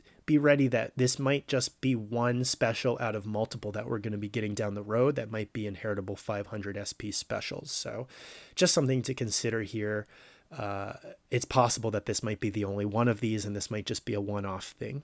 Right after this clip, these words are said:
So we'll have to see. Now, I think this could have been a really, really strong special if this special did what's called true damage, or, you know, a lot of people are talking about this on Reddit. But what this means is that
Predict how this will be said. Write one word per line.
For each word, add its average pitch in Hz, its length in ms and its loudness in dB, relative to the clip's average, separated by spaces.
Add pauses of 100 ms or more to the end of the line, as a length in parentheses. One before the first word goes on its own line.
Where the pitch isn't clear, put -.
So - 220 -4
we'll 123 140 4
have 104 220 -4
to - 100 -10
see. 143 240 -4 (920)
Now, 117 240 4 (720)
I 135 60 4
think 165 500 -2 (340)
this 156 200 6
could 196 180 6
have 240 100 6
been 170 140 6
a 117 80 6
really, 120 340 6
really 110 280 2
strong 107 320 0
special 113 580 0
if 113 160 -6
this 117 160 0
special - 380 0
did 117 220 0
what's 110 200 -2
called 104 240 0
true 113 300 2
damage, 101 480 -2
or, 120 200 -4
you 110 120 -6
know, 104 100 -4
a 107 80 -4
lot 117 100 4
of 117 80 2
people 110 280 0
are 104 60 2
talking 110 360 -2
about 98 300 -2
this 104 180 -2
on 98 180 -6
Reddit. 101 360 -4 (960)
But 131 320 8 (220)
what 156 300 6
this 156 160 6
means 180 260 6
is 139 340 8
that 127 340 2